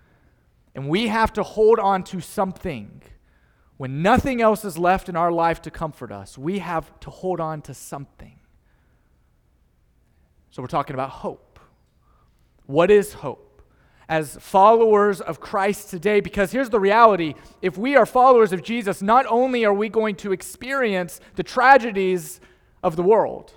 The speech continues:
that everybody else experiences, but if we're truly living out our faith, then we believe we're gonna be experiencing even more.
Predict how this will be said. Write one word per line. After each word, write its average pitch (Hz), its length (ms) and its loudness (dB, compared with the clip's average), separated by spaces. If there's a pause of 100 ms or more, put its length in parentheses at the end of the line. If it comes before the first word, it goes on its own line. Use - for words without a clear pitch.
(200)
that 151 120 -4
everybody 185 480 4
else 170 220 0
experiences, 127 720 -10
but 143 160 -8
if 147 80 -8
we're 208 120 2
truly 269 460 -2
living 226 380 -2
out 214 200 4
our 175 140 4
faith, 170 480 -4 (380)
then 175 140 0
we 254 140 2
believe 214 340 0
we're 220 160 6
gonna 214 320 0 (240)
be 208 140 -4
experiencing 208 800 -4
even 185 280 -6
more. 139 580 -2